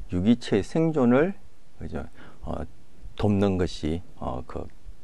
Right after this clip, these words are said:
기본이라 하겠습니다. 그래서 여기 보여지는 대로 지금, 어, 후두엽 같은 경우에는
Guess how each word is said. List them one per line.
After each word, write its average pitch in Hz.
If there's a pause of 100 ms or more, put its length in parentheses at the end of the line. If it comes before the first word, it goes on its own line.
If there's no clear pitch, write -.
(380)
기본이라 95
하겠습니다. 76 (340)
그래서 107
여기 120
보여지는 113 (340)
대로 113 (340)
지금, 85
어, 80
후두엽 151
같은 -
경우에는 85